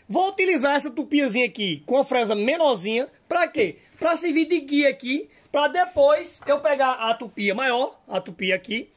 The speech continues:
com a fresa de dezesseis milímetros a largura de corte, beleza? Fica mais fácil. Pra mim fazer o risco aqui, pessoal, faço isso aqui, ó.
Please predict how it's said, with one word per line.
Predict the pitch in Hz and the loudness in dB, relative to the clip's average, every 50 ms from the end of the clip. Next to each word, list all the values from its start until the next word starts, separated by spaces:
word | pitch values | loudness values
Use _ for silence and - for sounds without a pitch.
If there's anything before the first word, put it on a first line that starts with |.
| _ _ - | _ _ -4
com | - 262 285 | 0 2 2
a | 285 233 | 2 0
fresa | - - 233 226 220 185 214 | -2 0 0 0 2 0 -2
de | 185 202 220 208 190 180 | -4 -2 -2 -2 -2 -2
dezesseis | 151 165 214 190 233 247 226 - - 254 277 240 | -2 -4 -2 2 2 2 2 4 2 2 2 2
milímetros | 233 254 240 214 214 214 208 175 226 220 - - _ _ _ | 0 -4 -2 0 0 0 0 0 -2 -4 -4 -6 _ _ _
a | - 175 202 | -4 -2 -2
largura | 220 208 196 190 175 185 196 202 | 0 0 0 -2 0 0 0 0
de | 208 233 | 0 -2
corte, | - - 226 247 277 285 - - - - _ _ _ _ - | -2 0 0 0 0 -2 -8 -14 -20 -20 _ _ _ _ -8
beleza? | 190 180 185 180 208 247 285 285 339 - - _ _ _ _ _ _ | -4 -2 0 2 2 2 2 2 0 -6 -6 _ _ _ _ _ _
Fica | - 302 - 311 294 | -8 -6 -2 0 2
mais | 294 330 359 - - | 2 2 0 0 -2
fácil. | 285 240 196 151 - - - _ - - - - - | -2 -2 -2 -4 -6 -12 -18 _ -20 -20 -20 -16 -10
Pra | - 370 381 381 | -6 -4 -4 -2
mim | 403 - | -2 -2
fazer | 370 359 320 311 320 | 0 0 0 2 2
o | 302 | 0
risco | 262 277 294 - 311 277 | 0 0 -4 -4 -6 -6
aqui, | 214 311 330 | -6 -6 -8
pessoal, | 330 330 - - 262 254 | -6 -6 -4 -2 -2 -2
faço | 269 311 294 - 302 285 | 0 0 -2 -2 -4 -6
isso | 269 220 269 | -6 -4 -4
aqui, | 262 269 240 226 | -6 -4 -4 -6
ó. | 190 151 - | -6 -6 -6